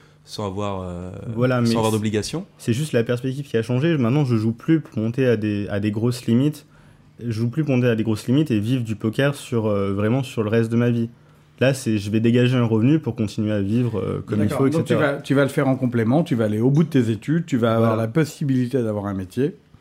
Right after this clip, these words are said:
Speaker 3: Et en fonction de l'évolution de ton parcours et de jeu et, euh, et d'études, tu prendras la décision à ce moment-là de, de faire ce qu'il faut faire, quoi.
Speaker 2: Voilà.
Speaker 3: C'est ça ?
Speaker 2: Tout en me laissant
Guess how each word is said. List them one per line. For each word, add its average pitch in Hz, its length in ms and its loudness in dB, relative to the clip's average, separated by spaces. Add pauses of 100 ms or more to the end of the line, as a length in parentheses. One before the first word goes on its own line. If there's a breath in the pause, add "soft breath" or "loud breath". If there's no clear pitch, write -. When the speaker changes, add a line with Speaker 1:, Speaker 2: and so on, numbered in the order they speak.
(380 loud breath)
Speaker 3:
Et 104 140 -6
en 107 140 -4
fonction 139 720 0
de 120 120 2
l'évolution 113 920 0
de 113 500 -2
ton 113 120 -4
parcours 107 460 -4
et 156 120 4
de 131 200 4
jeu 127 480 2
et, 131 400 2
euh, 101 600 -4
et 110 80 -4
d'études, 110 600 -2 (380 loud breath)
tu 120 120 -6
prendras 117 340 -2
la 110 100 -2
décision 117 500 -4
à 117 40 -4
ce - 140 -10
moment-là 110 240 -2
de, 104 360 -6
de 101 160 -10
faire 127 220 -6
ce - 80 -14
qu'il 113 140 -10
faut 131 120 -8
faire, 101 240 -8
quoi. - 140 -10
Speaker 2:
Voilà. 110 180 -6
Speaker 3:
C'est 107 60 -6
ça ? - 140 -10 (100)
Speaker 2:
Tout 120 160 -10
en 120 60 -2
me 117 80 0
laissant 127 220 -4